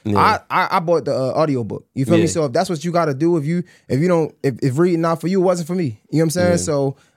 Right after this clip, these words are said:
Speaker 2: I got the audiobook. It's the same information. Um, don't let the paper, the paperback
Speaker 1: Yeah.
Speaker 2: discourage you,
Speaker 1: I got,
Speaker 2: fellas.
Speaker 1: I got a genuine question, 'cause I, I, I definitely worked very hard on that audiobook,
Speaker 2: They're
Speaker 1: and,
Speaker 2: good.
Speaker 1: and I got it scored.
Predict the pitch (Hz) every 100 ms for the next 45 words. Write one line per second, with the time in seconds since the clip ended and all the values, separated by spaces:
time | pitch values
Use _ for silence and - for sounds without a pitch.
0 | - 151 156 151 135 147 151 151 151 127
1 | 120 - 160 165 151 147 139 147 143 147
2 | 143 _ _ 131 139 135 127 - 113 170
3 | 170 151 143 160 156 139 - _ _ -
4 | 120 - 202 175 139 147 120 _ - 117
5 | 107 139 147 - 165 151 123 113 - 127
6 | 120 120 127 151 135 123 151 147 139 131
7 | 143 139 - 95 101 _ _ 110 120 90
8 | 113 - 113 113 135 131 123 117 127 120
9 | 127 120 123 117 117 113 78 117 113 107
10 | 101 92 _ - 135 127 151 123 - 117
11 | 117 113 107 - 131 117 101